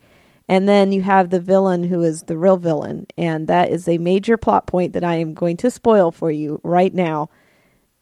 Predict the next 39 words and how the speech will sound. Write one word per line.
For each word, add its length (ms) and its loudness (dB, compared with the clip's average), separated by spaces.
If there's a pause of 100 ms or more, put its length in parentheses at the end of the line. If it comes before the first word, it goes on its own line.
(120)
The 560 0
Mandarin 760 2
is 240 -2
not 240 -4
the 100 -4
real 240 0
villain. 500 0
He 240 -2
is 160 0
just 240 -6
a 60 -4
cover 580 -2 (160)
for 560 -2 (720)
the 160 -4
real 300 4
villain. 420 -6 (600)
And 240 0
so 260 2
all 340 4
of 120 0
that 240 2
that 160 -8
they 100 0
built 460 0
up 420 0
in 240 -2
the, 320 -4
in 200 -4
the 100 -6 (400)
trailer 480 2
and 120 0
at 120 -4
the 60 -8
beginning 360 -2
of 60 -2
the 80 -4
movie 340 2
of 80 -2
this 200 -2